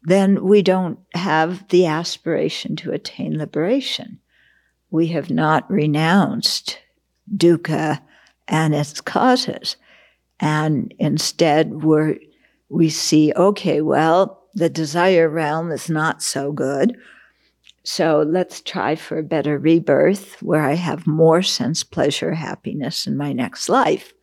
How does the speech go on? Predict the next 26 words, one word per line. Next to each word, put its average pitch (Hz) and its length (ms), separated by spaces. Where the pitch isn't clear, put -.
Okay. 175 560
And 147 340
so - 180
that 110 300
motivates 165 800
many 151 320
people. - 680
And 156 280
they, 151 440
you 139 100
know, 151 380
then 156 320
they 156 160
don't 143 240
get - 200
so - 220
caught - 320
up 120 240
in 165 120
the - 80
happiness - 720
of - 160
this - 280
life. 143 420
But 165 540
again, 175 800